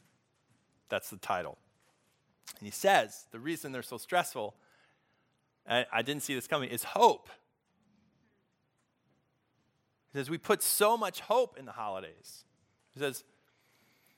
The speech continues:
"We say, quote, 'It's my only chance to be happy all year long, so it's got to be pleasant.'"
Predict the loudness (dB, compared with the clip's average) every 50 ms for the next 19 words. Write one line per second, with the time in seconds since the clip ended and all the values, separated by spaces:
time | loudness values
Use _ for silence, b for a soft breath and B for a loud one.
0 | b _ -6 -4 -4 0 4 4 4 4 4 2 4 6 6 4 4 -2 -10 -12
1 | -10 -8 -6 -6 -4 -2 -2 -2 -2 -2 -6 -6 -6 -6 -4 -4 -6 -8 -8 -10
2 | -10 -10 -8 -8 -6 -6 -4 -4 -6 -8 -6 0 2 4 4 4 2 -2 -4 -2
3 | 0 0 0 0 -2 -4 -6 -12 -20 _ -20 _ -16 -6 -4 -4 -2 -2 -4 -8
4 | -6 2 8 12 12 12 12 10 2 -8 -8 -8 -14 -8 -2 0 0 0 0 -4
5 | -12 -12 -16 -20